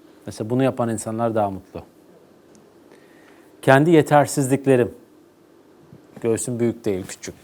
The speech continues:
gibi mesela. Kendi yetersizliklerimi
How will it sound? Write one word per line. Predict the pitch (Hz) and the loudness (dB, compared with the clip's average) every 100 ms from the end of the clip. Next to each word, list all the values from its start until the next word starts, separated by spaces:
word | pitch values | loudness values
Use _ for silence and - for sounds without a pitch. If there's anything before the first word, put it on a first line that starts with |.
| - - | -16 -10
gibi | 101 90 - | -8 -8 -8
mesela. | 92 - 90 - - - - - - - - - | -10 -8 -8 -10 -16 -20 -20 -20 -20 -20 -20 -4
Kendi | - 135 147 175 | 6 8 8 8
yetersizliklerimi | 160 - 151 147 - 143 143 147 143 143 151 | 8 10 10 8 4 0 2 6 8 8 4